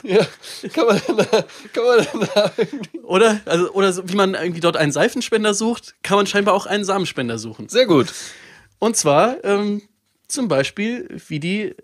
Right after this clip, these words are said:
Speaker 2: liebe Dela.
Speaker 1: Ja.
Speaker 2: Alterskla-, äh, dann gibt's hier immer, also, äh, Name, Dela, Altersklasse dreiunddreißig bis vierzig, Postleitzahl
Speaker 1: Oh, ah, oh, oh,
Speaker 2: Äh,
Speaker 1: hier.
Speaker 2: Ludwigshafen?
Speaker 1: <laughs> Da tickt, da tickt die biologische Uhr nicht nur.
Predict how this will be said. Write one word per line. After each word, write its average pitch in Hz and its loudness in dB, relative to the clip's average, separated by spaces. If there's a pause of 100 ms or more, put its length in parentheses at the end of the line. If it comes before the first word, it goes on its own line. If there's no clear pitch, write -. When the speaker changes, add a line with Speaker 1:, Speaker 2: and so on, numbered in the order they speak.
(120)
Speaker 2:
liebe 139 -2
Dela. 160 -2 (420)
Speaker 1:
Ja. 233 0 (180)
Speaker 2:
Alterskla-, 202 2
äh, 185 -2
dann 180 4
gibt's 190 -2
hier 170 4
immer, 151 2 (100)
also, 127 -2
äh, 123 -6
Name, 214 2
Dela, 190 2
Altersklasse 156 -2
dreiunddreißig 123 -6
bis 147 -10
vierzig, 240 -6 (220)
Postleitzahl 165 2
Speaker 1:
Oh, 123 -4
ah, 117 0 (320)
oh, 151 2
oh, 180 2
Speaker 2:
Äh, 165 2
Speaker 1:
hier. 120 -4 (240)
Speaker 2:
Ludwigshafen? 233 0
Speaker 1:
<laughs> - -20
Da 117 0
tickt, - -10
da 117 0
tickt - -8
die 131 -4
biologische 117 -2
Uhr 113 -4
nicht 107 -4
nur. 127 -4